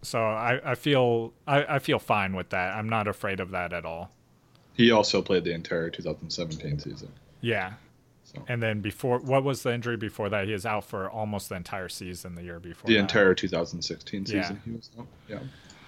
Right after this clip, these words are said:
Speaker 2: Um, the, the only reason I bring it up is because that's what people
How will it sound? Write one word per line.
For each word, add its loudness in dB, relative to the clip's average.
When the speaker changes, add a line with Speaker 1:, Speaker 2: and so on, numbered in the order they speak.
Speaker 2:
Um, 4
the, 8
the 8
only 10
reason 4
I 6
bring 2
it 0
up 0
is -2
because -2
that's 2
what 6
people 0